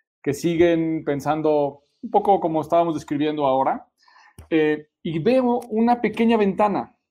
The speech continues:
veo un, un pequeño hueco en el que tenemos que aprovechar y ser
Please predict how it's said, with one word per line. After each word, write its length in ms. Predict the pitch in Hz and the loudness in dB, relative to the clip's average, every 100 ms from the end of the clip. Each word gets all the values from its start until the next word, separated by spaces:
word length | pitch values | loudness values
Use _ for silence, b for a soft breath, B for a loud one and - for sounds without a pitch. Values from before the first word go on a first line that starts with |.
| _ | _
veo 280 | 156 165 196 | 0 2 4
un, 400 | 196 196 196 175 | 2 0 -2 -6
un 100 | 185 | -6
pequeño 520 | 196 202 185 180 180 170 | -6 0 0 0 -2 0
hueco 460 | 151 190 - 170 | 2 2 2 0
en 80 | 165 | 0
el 140 | 151 | -2
que 80 | 156 | -4
tenemos 480 | 147 160 185 208 208 | -2 0 2 0 0
que 80 | 180 | -2
aprovechar 500 | 160 151 143 165 175 | -2 -2 -2 0 -2
y 60 | |
ser 320 | 160 165 160 | 2 2 2